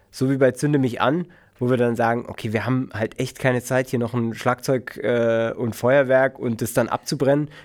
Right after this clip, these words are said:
Wir haben keine Zeit und kein Geld dafür. Wir reden jetzt einfach darüber“, und, und dass das dann auch wirklich funktioniert. Also da, da finde ich schon, das hat auch nichts mit Gurkenband für mich zu tun, sondern das hat was damit zu tun, wie, da hat jemand eine Idee, in dem Fall Philipp,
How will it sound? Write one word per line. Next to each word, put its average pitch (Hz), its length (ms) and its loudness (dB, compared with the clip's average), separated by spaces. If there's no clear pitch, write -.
Wir 123 80 -2
haben 123 60 0
keine 131 200 2
Zeit 160 300 2
und 160 100 -2
kein 127 200 0
Geld 143 180 2
dafür. 190 400 2
Wir 131 180 2
reden 175 220 4
jetzt 180 160 2
einfach 160 320 0
darüber“, 151 500 2
und, 127 320 -4
und 120 160 4
dass 131 140 4
das - 180 -4
dann 151 240 4
auch 139 220 0
wirklich 147 300 0
funktioniert. 127 640 -4
Also 120 160 2
da, 127 100 6
da 123 520 2
finde 151 220 0
ich 135 120 -4
schon, 147 360 2
das - 200 0
hat 139 100 -4
auch 127 220 0
nichts 151 240 -4
mit 139 140 -2
Gurkenband 139 500 0
für - 100 -6
mich 117 160 -4
zu - 100 -4
tun, 131 200 -2
sondern 120 300 2
das 120 160 0
hat 131 120 0
was 131 140 -2
damit 123 240 0
zu 131 80 -6
tun, 135 260 -2
wie, 123 320 0
da 117 120 0
hat 120 140 -4
jemand 135 220 2
eine 120 80 -2
Idee, 127 400 0
in 131 100 2
dem 123 140 0
Fall 117 140 -6
Philipp, 160 380 0